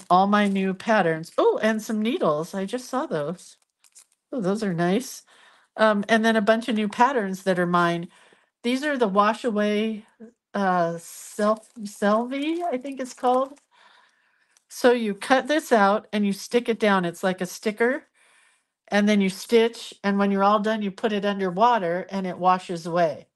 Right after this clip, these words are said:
So this is made to go on tea towels. I'm gonna start embroidering my overalls. So I think, like, this one will be super cute on my overalls. Um,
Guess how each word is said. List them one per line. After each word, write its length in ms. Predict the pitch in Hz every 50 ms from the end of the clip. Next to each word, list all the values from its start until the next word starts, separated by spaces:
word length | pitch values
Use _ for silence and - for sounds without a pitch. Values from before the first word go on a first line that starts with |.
| _ _ _ _ _ _ _ _ _ _ _ _ _ _ _ _ _ _ _ _
So 560 | - - - 208 190 175 165 156 147 170 180 185 - _ _ _
this 260 | 202 190 220 226 -
is 140 | 240 214 -
made 220 | 208 208 214 214 202
to 60 | 214
go 140 | 196 196 190 185
on 180 | 170 165 170
tea 240 | 170 - 320 302 294
towels. 600 | 262 - 285 262 262 254 247 247 247 254 247 - _ _ _ _ _ _ _ _ _
I'm 200 | - 202 233 233
gonna 180 | 240 233 226
start 340 | 220 - - - 202 202 190
embroidering 560 | 196 196 185 190 196 202 190 202 202 196 196
my 240 | 180 180 175 170 165 -
overalls. 640 | - 202 220 226 247 240 233 233 240 247 247 277 269
So 140 | - 208 190
I 80 | 175 175
think, 360 | 180 - 214 214 214 208 - _ _ _ _ _ _ _ _
like, 180 | 175 170 170 170
this 400 | 170 156 147 185 226 - - -
one 240 | 196 185 170 165 165
will 120 | 165 165
be 140 | 165 165 160
super 480 | 156 - - - 220 220 220 214 202 175
cute 320 | 175 - - 196 170 160
on 140 | 160 156 156
my 200 | 165 165 160 160
overalls. 680 | 165 170 170 196 190 196 208 226 240 311 - - - _ _ _ _ _ _ _ _ _ _ _ _ _ _ _ _ _ _ _ _
Um, 420 | - 185 180 175 175 165 165 160